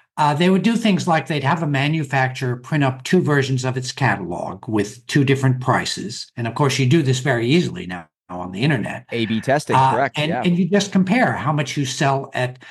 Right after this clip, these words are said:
Speaker 1: like, um, in one experiment, they had some women's clothing. They were selling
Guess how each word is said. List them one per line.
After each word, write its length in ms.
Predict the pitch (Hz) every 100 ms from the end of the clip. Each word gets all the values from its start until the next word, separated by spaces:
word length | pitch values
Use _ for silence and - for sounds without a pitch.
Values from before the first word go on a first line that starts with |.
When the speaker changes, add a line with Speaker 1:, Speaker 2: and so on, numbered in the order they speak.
| - _
Speaker 1:
like, 380 | 123 127 127 -
um, 520 | 127 131 123 120 - - _
in 320 | - - 165 160
one 160 | 165
experiment, 520 | 170 - 170 143 135
they 100 | 131
had 240 | 107 113 110
some 360 | - 110 101 -
women's 520 | 143 120 120 117 117
clothing. 520 | - 233 214 185 165
They 80 | 143
were 140 | 117
selling 420 | 110 151 139 127